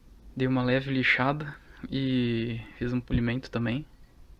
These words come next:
Esse outro aqui, no caso, só foi uma limpeza mesmo, porque ele já tava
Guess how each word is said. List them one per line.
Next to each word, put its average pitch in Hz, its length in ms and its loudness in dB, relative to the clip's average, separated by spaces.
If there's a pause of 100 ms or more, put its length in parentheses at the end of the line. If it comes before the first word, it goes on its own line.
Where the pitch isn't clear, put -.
(840)
Esse 135 220 0
outro 131 160 0
aqui, 135 160 -2
no 135 100 0
caso, 131 300 0
só 131 240 -2
foi 131 220 0
uma 131 160 2
limpeza 123 420 0
mesmo, 120 240 -2
porque 127 140 -6
ele 123 80 0
já 120 100 0
tava 117 400 -2